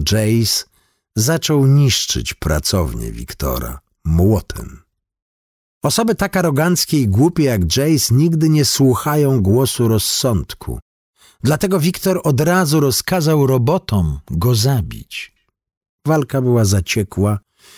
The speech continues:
i skończyła się dopiero wówczas, gdy Jace rozbił na kawałeczki skradziony mu kryształ i uśmiercił tych, którzy mieli zostać uratowani,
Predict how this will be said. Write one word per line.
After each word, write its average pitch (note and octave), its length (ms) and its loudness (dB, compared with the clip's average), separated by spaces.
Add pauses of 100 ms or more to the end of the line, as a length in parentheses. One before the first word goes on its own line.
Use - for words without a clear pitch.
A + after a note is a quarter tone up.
(260)
i B2+ 80 2
skończyła D#3+ 540 0
się D#3+ 100 0
dopiero D3 380 2
wówczas, C3+ 520 0
gdy G2+ 420 2
Jace D3 480 2
rozbił B2 540 2 (260)
na C3 280 2
kawałeczki C3 880 0
skradziony G#2 600 0
mu F#2 140 2
kryształ A2 680 -2 (520)
i D3 100 2
uśmiercił D3+ 760 2
tych, - 360 -4
którzy A2+ 360 0
mieli A2+ 300 2
zostać G#2 500 0
uratowani, G2+ 840 2